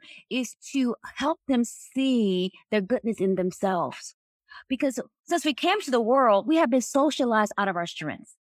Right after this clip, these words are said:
Just think about it. We came to the world, we're all unique. Society wanted us to be predictable, not purposeful. And so what they had to do, they had to shrink us to the lowest common denominator. And what society didn't do,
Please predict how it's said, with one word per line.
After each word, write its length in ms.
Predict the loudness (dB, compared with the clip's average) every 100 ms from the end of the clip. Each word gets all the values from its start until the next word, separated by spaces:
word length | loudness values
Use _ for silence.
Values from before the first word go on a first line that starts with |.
| _
Just 160 | -6 0
think 180 | 0 2
about 240 | 0 0
it. 40 | 0
We 80 |
came 260 | -2 -2 -2
to 80 | -2
the 100 | -2
world, 220 | 2 2
we're 100 | 2 2
all 160 | 2
unique. 460 | 2 0 -2 -4 -6 -20 -14 -6
Society 520 | 0 2 4 4 4
wanted 280 | 4 2 0
us 160 | -2 -2
to 100 | -4
be 120 | -6
predictable, 600 | -4 -4 -4 -8 -4 -4
not 220 | -2 -4 -2
purposeful. 580 | -6 -4 -10 -12 -16 _ _ _ _ _ -10
And 80 | 0
so 100 | 0
what 200 | 0 -2
they 120 | -2
had 320 | -2 0 0 0
to 100 | -2
do, 160 | 0 0
they 120 | 0
had 160 | 0
to 80 | -2
shrink 440 | -4 -2 0 0 -2
us 80 | -2
to 120 | -2
the 80 | 0
lowest 360 | 2 2 0
common 300 | 2 4 4
denominator. 800 | 4 4 4 4 4 0 -4 -8 -10 -20 -14 -4
And 240 | 0 0
what 120 | 0 -2
society 600 | 0 2 4 2 0 -2
didn't 240 | -2 -4
do, 400 | -4 -4 -4 -6